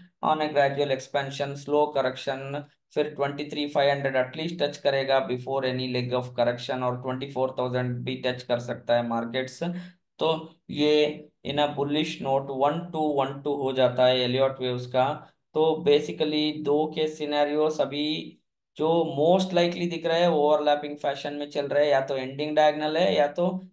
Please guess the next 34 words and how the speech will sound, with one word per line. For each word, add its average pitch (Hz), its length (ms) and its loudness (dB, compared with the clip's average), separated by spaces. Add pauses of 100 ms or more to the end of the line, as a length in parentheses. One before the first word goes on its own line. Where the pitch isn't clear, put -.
(120)
irregular 151 500 2
flat 135 320 0
है। 123 160 0
अगर 135 300 -2
bullish 135 520 -2
भी 175 120 -2
हो 147 180 2
जाता 151 340 4
है 139 100 2
extreme 143 440 -10
तो 143 120 -6
gap 131 280 2
up 131 180 -6
करके 135 340 0 (480)
इसको 147 400 0
मार 135 340 2
के 143 200 -2 (560)
सभी 147 340 0
रेजिस्टेंसेस 135 720 -6
को 135 180 -8
clear 151 380 0
करके 135 380 -2 (140)
run 135 300 0
away 160 280 2
market 147 460 -4
कहते 131 280 -4
हैं 131 220 2
ऐसा, 127 320 0 (580)
अ, 143 60 -4 (260)
running 143 440 -2
ट्र-, 131 540 4
running 143 320 -2
correction 135 440 -4
करके 139 580 -2